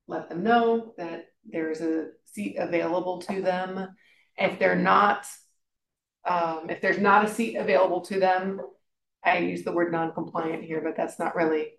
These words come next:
the right, probably the right word, but they're eligible, but it impacts our compliance.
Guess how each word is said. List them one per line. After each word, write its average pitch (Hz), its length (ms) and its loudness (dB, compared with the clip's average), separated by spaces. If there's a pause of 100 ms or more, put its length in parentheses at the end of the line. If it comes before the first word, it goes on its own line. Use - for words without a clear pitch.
(320)
the 175 60 -4
right, 165 400 0 (180)
probably 165 220 2
the 156 80 0
right 156 160 -2
word, 151 240 0
but - 200 4 (240)
they're 226 180 8
eligible, 220 540 4
but 185 160 -6
it - 140 -4
impacts 190 520 -8
our 170 220 -8
compliance. 160 440 -12